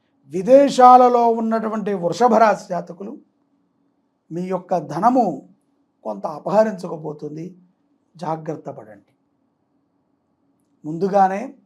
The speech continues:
దానికి సంబంధించినటువంటి పటిష్ట భద్రతను ఏర్పరచుకోండి. గుడ్డిగా ఎవరిని పడితే వారిని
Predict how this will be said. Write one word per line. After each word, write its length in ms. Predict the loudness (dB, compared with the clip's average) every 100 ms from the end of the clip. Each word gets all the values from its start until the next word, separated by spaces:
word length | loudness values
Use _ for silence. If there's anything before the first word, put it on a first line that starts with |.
| _ _ _ _ 2
దానికి 300 | 2 2 -6 -6
సంబంధించినటువంటి 1080 | -4 -2 -2 -6 -6 -6 -6 -8 -10 -10 -12 -14 _ _ _ _ _ _ _ _
పటిష్ట 380 | -12 -6 -6 -2 -2 -2
భద్రతను 540 | -8 -4 -2 2 0 0 -6
ఏర్పరచుకోండి. 680 | -8 -14 -20 -20 _ -20 _ _ _ _ _ _ _ _ _ _ _ _ _ _ -12
గుడ్డిగా 500 | -8 -4 0 4 4 4
ఎవరిని 260 | 0 -2 -6
పడితే 260 | -6 -8 -8 -4
వారిని 340 | -2 -4 -6